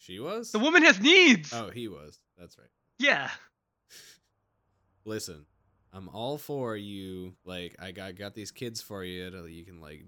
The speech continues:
Speaker 1: beat 'em and rape 'em and whatnot. But, like, I, I'm
Speaker 2: Yeah.
Speaker 1: if you're gonna be gone,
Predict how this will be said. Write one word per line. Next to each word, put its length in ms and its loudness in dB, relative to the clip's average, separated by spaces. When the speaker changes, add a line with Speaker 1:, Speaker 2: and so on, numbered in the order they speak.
Speaker 1:
beat 220 -14
'em 260 -14
and 100 -20
rape 280 -12
'em 140 -18
and 100 -18
whatnot. 420 -20
But, 160 -20
like, 380 -18
I, 200 -10
I'm 240 -16
Speaker 2:
Yeah. 300 -10
Speaker 1:
if 120 -16
you're 80 -10
gonna 140 -4
be 100 -6
gone, 520 -6